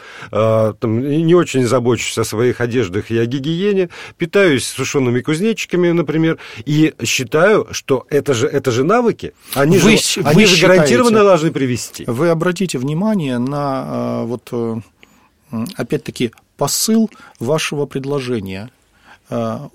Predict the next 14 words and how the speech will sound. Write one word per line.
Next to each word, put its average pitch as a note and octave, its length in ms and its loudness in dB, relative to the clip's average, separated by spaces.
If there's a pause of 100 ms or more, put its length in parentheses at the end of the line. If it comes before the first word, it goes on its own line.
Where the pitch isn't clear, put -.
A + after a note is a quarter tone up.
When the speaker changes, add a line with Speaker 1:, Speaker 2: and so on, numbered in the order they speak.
(120)
Speaker 2:
главное D3 640 -4
в B2 100 -6
нём A3+ 240 2 (240)
"я". A#2 300 -4 (1900)
То, B3+ 220 2 (420)
что - 260 -4
является, A#2 1400 -4 (480)
м, C3 200 -8
практически - 640 -6
камнем D3 340 -2
преткновения D3 720 -6
в A2+ 60 -6
деле B2+ 260 -8
спасения. G2 680 -10